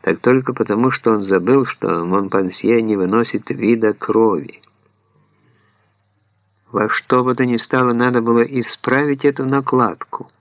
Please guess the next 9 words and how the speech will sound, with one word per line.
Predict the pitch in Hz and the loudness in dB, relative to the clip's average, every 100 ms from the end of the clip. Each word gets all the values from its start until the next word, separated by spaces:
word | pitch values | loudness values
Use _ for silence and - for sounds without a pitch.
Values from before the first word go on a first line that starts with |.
| _ _ _ _ _ - | _ _ _ _ _ -6
Я | 95 | -2
выскочил | 101 135 - 131 - 123 | 2 2 2 0 2 2
из | 113 | 2
своей | - 110 107 | 2 2 2
ложи, | 98 107 113 117 127 131 _ _ _ _ _ _ - | 2 4 4 2 -4 -6 _ _ _ _ _ _ -6
я | 101 | -2
побежал | 104 104 113 123 131 131 | 0 2 2 4 2 0
к | - | -4
нему. | 123 127 110 113 | -2 -2 -4 -8